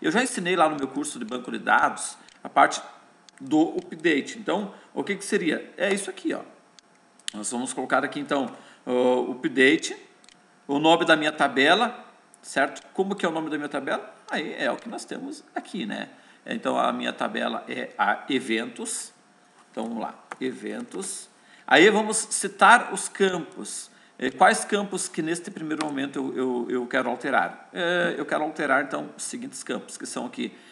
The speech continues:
o nome e o e-mail, certo? Então, o nome, tá? Que vai receber, então, aqui, então, a gente pode botar, então, aqui,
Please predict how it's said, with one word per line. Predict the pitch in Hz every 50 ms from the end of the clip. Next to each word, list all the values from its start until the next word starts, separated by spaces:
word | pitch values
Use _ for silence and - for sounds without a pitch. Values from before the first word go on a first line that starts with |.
| - - -
o | - 147
nome | 131 123 123 131 143 165 202 196 196
e | 160 175
o | 185 226
e-mail, | 311 294 269 160 127 113 - - - - _ _ _ _ _ _ -
certo? | - - - 135 -
Então, | - 156 151 151 147
o | 147
nome, | 151 147 139 127 120 127 151 202 233 - - - - - - - _ _ _ _ - - - _ - _ _ _ -
tá? | - 131 131
Que | - - 156
vai | 135 156 170
receber, | 170 185 - - 180 160 139 165 170 170
então, | 165 147 - 151 151
aqui, | 147 147 - 147 139
então, | 131 - 139 135
a | 131
gente | 127 127 -
pode | - 131 117
botar, | 120 117 - 123 117
então, | - 120 117
aqui, | 117 - - 120 107 98 98